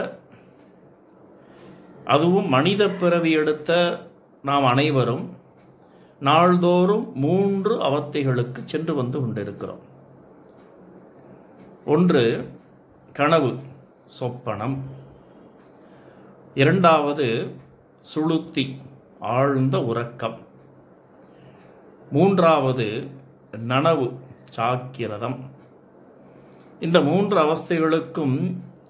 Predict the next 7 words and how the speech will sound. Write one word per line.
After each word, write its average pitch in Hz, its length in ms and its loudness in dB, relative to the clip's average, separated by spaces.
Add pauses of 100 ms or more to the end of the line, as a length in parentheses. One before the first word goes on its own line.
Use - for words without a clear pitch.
(360)
நாம் 147 280 0
சென்று 160 280 2
வந்து 175 320 2
கொண்டிருந்தாலும், 151 920 -2
இந்த 175 120 0 (120)
மூன்று 175 420 0
அவஸ்தைகளை 143 720 0